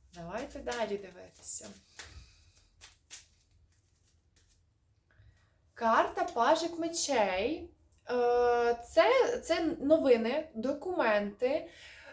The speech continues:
Е, можливо, вам тут дійсно імператор, так, якийсь мужчина або держ-, е, держструктури вам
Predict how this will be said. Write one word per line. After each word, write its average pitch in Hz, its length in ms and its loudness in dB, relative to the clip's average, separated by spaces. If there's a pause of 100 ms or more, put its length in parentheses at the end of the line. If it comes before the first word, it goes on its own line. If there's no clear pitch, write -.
(120)
Е, 233 480 4
можливо, 254 520 2
вам 277 200 0
тут 226 180 -6
дійсно 269 420 -2
імператор, 226 840 0
так, 254 320 -4
якийсь 233 380 -10
мужчина 226 540 0
або 202 420 0 (140)
держ-, 226 280 -2
е, 220 180 0
держструктури 220 880 -4
вам 202 320 0